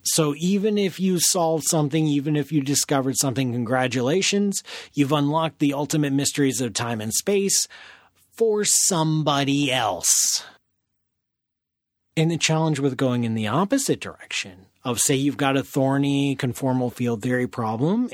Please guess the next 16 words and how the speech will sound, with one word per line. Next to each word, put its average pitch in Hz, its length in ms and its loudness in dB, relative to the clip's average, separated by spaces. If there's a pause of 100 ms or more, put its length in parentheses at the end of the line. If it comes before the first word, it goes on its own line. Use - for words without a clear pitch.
and 143 160 2
you 123 120 0
want 120 240 0
to 117 80 -2
use 113 200 -2
the 117 120 -2
toolkit 120 420 0
of 107 100 0
string 113 280 0
theory 107 220 -2
to 104 80 -2
solve 104 380 0
it 175 260 -2
is 123 260 0
that, 107 320 -2 (720)
well, 117 400 0